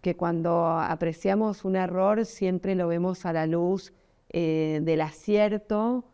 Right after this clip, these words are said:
como la antesala del acierto, ¿no? Eh,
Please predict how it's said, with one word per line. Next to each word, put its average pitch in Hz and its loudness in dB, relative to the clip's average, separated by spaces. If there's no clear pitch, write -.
como 170 0
la 165 4
antesala 165 0
del 180 2
acierto, 190 0
¿no? 202 -2
Eh, 160 -2